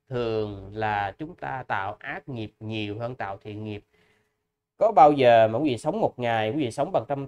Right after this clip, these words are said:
từ, tâm bi, tâm hỷ, tâm xả, nó hiếm lắm. Ừ.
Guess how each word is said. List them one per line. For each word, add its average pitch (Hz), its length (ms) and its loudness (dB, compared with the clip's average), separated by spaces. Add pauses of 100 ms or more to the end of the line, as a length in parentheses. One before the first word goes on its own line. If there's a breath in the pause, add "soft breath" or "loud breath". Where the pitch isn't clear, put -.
từ, 110 380 2
tâm 131 280 -6
bi, 143 300 6
tâm 127 240 -2
hỷ, 120 360 -4
tâm 120 140 -2
xả, 120 420 -8
nó 160 80 -6
hiếm 175 340 -4
lắm. 190 140 -10 (560)
Ừ. 151 180 -4